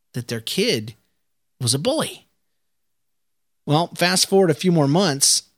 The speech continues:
and this same young man is, is, uh, working in one of my ministries, and he disrespects one of the adult leaders.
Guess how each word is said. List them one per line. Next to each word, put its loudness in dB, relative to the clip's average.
and 0
this 2
same 2
young 2
man 0
is, -2
is, -4
uh, -4
working -2
in -2
one 2
of 0
my 0
ministries, 0
and -2
he 0
disrespects -2
one -4
of -2
the -4
adult -6
leaders. -4